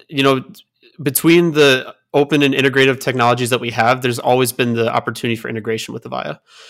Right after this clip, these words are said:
You know, now we're just seeing more that we're driving towards a cloud company. So we're getting recognized more and more for our cloud technologies that are able to, to be integrated. Um, a lot of people refer to it as the A P I economy.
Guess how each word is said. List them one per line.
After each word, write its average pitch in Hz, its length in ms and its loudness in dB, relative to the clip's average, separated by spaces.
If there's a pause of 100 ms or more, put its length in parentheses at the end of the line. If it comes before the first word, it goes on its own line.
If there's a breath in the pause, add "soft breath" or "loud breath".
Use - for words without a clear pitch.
(140 loud breath)
You 127 80 -4
know, 127 160 2
now 139 280 4
we're 147 100 4
just 135 180 -4
seeing 127 160 0
more 120 260 2
that 120 180 -4
we're 123 120 -2
driving 127 340 0
towards 120 220 -4
a 117 60 -6
cloud 117 320 0
company. 110 280 -6
So - 160 -6
we're 117 260 0 (100)
getting 123 180 -4
recognized 120 400 0
more 120 220 -2
and 117 80 -2
more 113 200 0
for 113 200 -6
our 110 80 -8
cloud 113 260 -4
technologies 113 520 -8
that 120 120 -4
are 117 100 -4
able 117 300 -6
to, 113 420 -10 (120)
to - 100 -18
be 120 140 -8
integrated. 120 440 -10 (580 soft breath)
Um, 117 340 0 (120)
a 139 80 0
lot 135 160 4
of 151 80 -2
people 151 220 0
refer 135 240 0
to 131 240 -2
it 127 80 2
as 120 300 0
the 131 140 -6
A 120 80 2
P 120 180 -2
I 117 140 2
economy. 156 520 -2